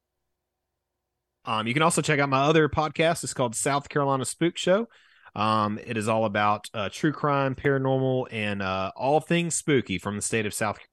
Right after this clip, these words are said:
Carolina. Um, I have been working on a new episode for that too, so hopefully I'll have that out soon. Um, and that is available wherever you listen to podcasts. And if you are listening on Apple Podcasts, if you don't mind,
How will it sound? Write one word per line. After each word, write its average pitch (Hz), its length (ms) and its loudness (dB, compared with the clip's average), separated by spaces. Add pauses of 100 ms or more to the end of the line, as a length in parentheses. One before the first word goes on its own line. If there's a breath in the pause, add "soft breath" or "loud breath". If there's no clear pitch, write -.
(140)
Carolina. 143 400 0 (440)
Um, 98 360 -4
I 120 120 -4
have 113 100 0
been 107 120 -2
working 110 360 -2
on 101 120 -2
a 101 40 -2
new 107 160 0
episode 110 380 0
for 107 100 -4
that 107 300 -2
too, 123 400 -4
so 104 140 -2
hopefully 104 300 -2
I'll 90 60 -2
have 98 220 -8
that 90 160 -4
out 101 240 -10
soon. 131 400 -4 (500 soft breath)
Um, 92 340 -4
and 101 260 -6
that 101 340 -2
is 123 100 -8
available 120 420 -4
wherever 113 540 -4
you 110 240 -4
listen 117 380 -6
to 127 80 -8
podcasts. 117 600 -4
And 95 100 -8
if - 120 -8
you 110 120 2
are 107 80 0
listening 104 480 -6
on 98 140 -10
Apple 160 280 -4
Podcasts, 117 600 -4
if - 60 -20
you 117 60 -2
don't 101 120 -8
mind, 113 200 -6